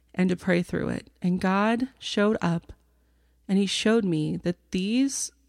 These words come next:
that these people that said these things to us are rationalizing the miscarriage t-, not to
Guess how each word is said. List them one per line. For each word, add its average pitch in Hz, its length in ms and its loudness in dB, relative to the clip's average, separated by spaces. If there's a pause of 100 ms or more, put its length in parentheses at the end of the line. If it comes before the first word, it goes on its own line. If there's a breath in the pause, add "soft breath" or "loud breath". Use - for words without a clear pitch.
(140)
that - 260 -4
these 226 260 2
people 208 400 -2
that 170 160 -2
said 180 220 -2
these 190 200 -4
things 170 480 -2 (120)
to 190 280 -2
us - 480 -10 (1300)
are 180 160 2
rationalizing 170 1300 0 (400)
the 196 100 0
miscarriage 185 560 -2 (100)
t-, - 100 -12 (100)
not 196 320 0
to - 120 -4